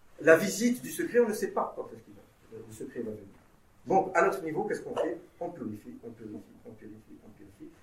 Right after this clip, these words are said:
jusqu'à ce que l'on soit prédisposé à, euh, recevoir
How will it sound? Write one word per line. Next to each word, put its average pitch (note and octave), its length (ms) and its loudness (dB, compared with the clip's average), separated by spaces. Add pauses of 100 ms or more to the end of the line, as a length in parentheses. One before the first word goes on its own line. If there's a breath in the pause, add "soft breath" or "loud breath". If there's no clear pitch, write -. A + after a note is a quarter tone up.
(160 soft breath)
jusqu'à C#3 300 -8
ce C#3 80 -12
que B2 140 -4
l'on A#2 140 -4
soit A#2+ 220 -8
prédisposé A2 640 -10 (460)
à, A#2+ 420 4
euh, A2 260 -8
recevoir A2+ 680 -6